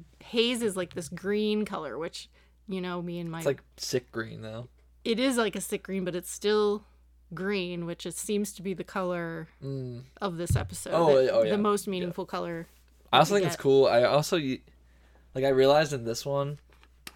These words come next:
Speaker 2: how cool it is that his armor is reflective, because it li-, it, 'cause it kinda, like, re-, whatever the lighting is and whatever the, um,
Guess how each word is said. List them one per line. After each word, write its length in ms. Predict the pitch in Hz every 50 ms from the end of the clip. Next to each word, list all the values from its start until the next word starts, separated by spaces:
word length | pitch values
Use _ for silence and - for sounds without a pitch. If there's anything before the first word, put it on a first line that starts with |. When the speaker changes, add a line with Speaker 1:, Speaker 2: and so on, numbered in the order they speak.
| - _ - - _ _ _ _ _ _ _ _ _ _ _ _ _
Speaker 2:
how 180 | - 131 151 139 135
cool 280 | - - 143 135 131 139
it 80 | 131
is 200 | 135 139 135 131
that 240 | 127 127 120 117 -
his 240 | 110 123 135 123 117
armor 460 | - 98 110 110 113 120 123 123 123
is 460 | 117 107 113 110 107 120 - - - -
reflective, 640 | 123 113 - - 113 101 - - - 131 131 127 -
because 240 | - 123 - 135 123
it 140 | 135 135 143
li-, 100 | 160 -
it, 160 | - 151 131
'cause 140 | 123 151 131
it 60 | 127 -
kinda, 240 | 175 190 214 190
like, 260 | 143 104 113 113 - -
re-, 100 | 107 98 - _ - - - - -
whatever 260 | - 127 139 156 196
the 60 | 208 170
lighting 360 | 127 117 117 131 147 156 165
is 480 | 180 180 185 190 170 - - - - - _
and 100 | 120 113
whatever 500 | 107 107 110 117 123 135 135 131 131 131
the, 400 | 120 113 110 117 113 110 110 101 92
um, 320 | 92 90 90 87 87 90